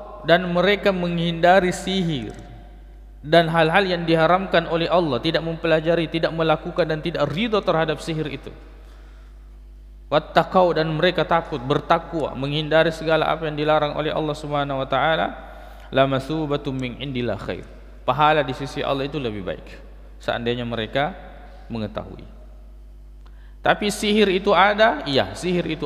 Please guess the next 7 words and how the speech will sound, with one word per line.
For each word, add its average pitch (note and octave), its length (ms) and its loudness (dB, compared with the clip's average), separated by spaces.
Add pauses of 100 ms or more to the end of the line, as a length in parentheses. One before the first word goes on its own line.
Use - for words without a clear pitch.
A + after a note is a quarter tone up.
ada. F#2+ 240 -6 (1200)
Tapi G#3+ 320 4
semuanya G3 560 0
terjadi F3+ 800 2 (400)
dan E3 160 4
memberikan E3+ 640 0
dampak F#3+ 640 2